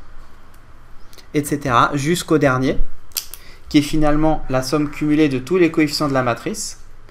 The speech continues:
Et ça, on obtient le même nombre que ce que, celui qu'on avait obtenu avec somme, c'est-à-dire quarante-cinq. C'est pourquoi, donc, cum sum,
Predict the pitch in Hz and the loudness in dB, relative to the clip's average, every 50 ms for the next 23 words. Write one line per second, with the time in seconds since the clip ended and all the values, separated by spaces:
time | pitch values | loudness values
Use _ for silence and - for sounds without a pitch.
0 | - - - - - - - - - - - - - - - - - - - - | -20 -20 -20 -20 -18 -20 -20 -20 -20 -20 -20 -18 -18 -18 -18 -18 -18 -12 -4 -2
1 | 160 156 151 143 131 - 143 156 175 143 127 123 123 127 123 127 123 127 147 151 | 0 2 2 2 0 2 2 2 2 2 0 -2 -2 -2 -4 -4 -4 -2 -2 0
2 | 143 127 123 123 127 127 135 143 175 165 135 123 123 127 - - 143 143 139 139 | 0 0 0 0 0 0 0 0 0 0 -2 -4 -4 -6 -6 -6 -4 -2 -2 -2
3 | 135 135 - - - 127 123 - 139 135 131 143 131 127 123 127 123 127 - 127 | -4 -6 -8 -10 -10 -10 -10 -8 -8 -8 -6 -4 -4 -2 -2 -2 -4 -4 -4 -4
4 | 123 110 107 104 - - 127 - - - - - 117 110 110 127 143 - - 160 | -4 -4 -4 -6 -4 -4 -2 0 0 0 0 0 0 0 0 -2 -2 0 0 0
5 | 143 139 139 131 - 123 - - - - - - - - - - - - - - | 0 0 -2 -4 -4 -6 -8 -8 -8 -10 -10 -12 -12 -10 -10 -10 -10 -8 -8 -8
6 | - - - - - - - - - - - - - - - - - - - - | -8 -8 -8 -10 -12 -12 -12 -12 -10 -10 -8 -8 -6 -6 -6 -6 -6 -6 -6 -6
7 | - - - - - - - - - 123 - - 143 160 151 131 127 127 - 143 | -8 -8 -10 -12 -14 -16 -14 -12 -12 -6 0 0 2 2 0 -2 -6 -6 -6 -6
8 | 135 131 - - 127 127 135 170 202 | -4 -4 -4 -6 -6 -6 -6 -6 -8